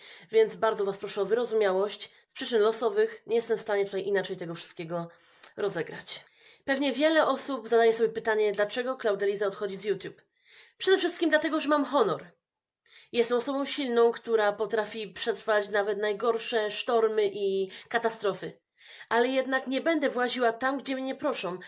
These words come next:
a ewidentnie dziewięćdziesiąt dziewięć procent osób na YouTube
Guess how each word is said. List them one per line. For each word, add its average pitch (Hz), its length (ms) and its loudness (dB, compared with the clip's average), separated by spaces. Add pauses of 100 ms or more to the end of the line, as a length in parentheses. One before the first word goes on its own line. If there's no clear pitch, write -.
(200)
a - 80 0
ewidentnie 240 640 0
dziewięćdziesiąt 226 560 -2
dziewięć 214 240 0
procent 214 460 -2
osób 214 280 -2
na 202 160 0
YouTube 208 380 0